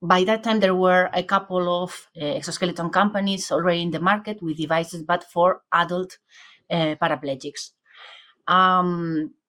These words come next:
therefore, there was nothing there in the market for, for children. And this family that knew that we were,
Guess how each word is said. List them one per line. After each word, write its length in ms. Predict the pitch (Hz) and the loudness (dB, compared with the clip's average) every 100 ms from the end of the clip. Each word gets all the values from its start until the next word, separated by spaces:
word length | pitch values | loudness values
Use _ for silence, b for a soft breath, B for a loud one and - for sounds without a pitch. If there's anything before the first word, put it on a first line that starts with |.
| _ _ _ - | _ _ _ 0
therefore, 360 | 208 208 202 | 0 4 0
there 80 | 196 | 0
was 280 | 190 180 - | -4 -6 -2
nothing 600 | 190 202 247 254 233 214 | 4 4 2 -4 -4 0
there 280 | 214 220 220 | 4 4 2
in 140 | 220 | 2
the 100 | 208 | 2
market 440 | 202 202 208 208 | 4 2 -2 -10
for, 440 | - - 185 175 - | -10 -2 0 0 -2
for 120 | 170 | -8
children. 540 | - 208 226 269 285 - B B B B B | -2 0 2 0 0 -8 B B B B B
And 640 | 196 185 180 180 170 160 156 | -2 0 2 2 2 0 -2
this 160 | 160 | -4
family 520 | 170 165 156 165 160 _ _ _ _ - | -2 -2 -2 -6 -10 _ _ _ _ -4
that 260 | 147 139 | -4 -2
knew 160 | 156 160 | -2 0
that 180 | 156 147 | 0 -2
we 100 | 147 | -4
were, 400 | 147 143 143 | 0 0 0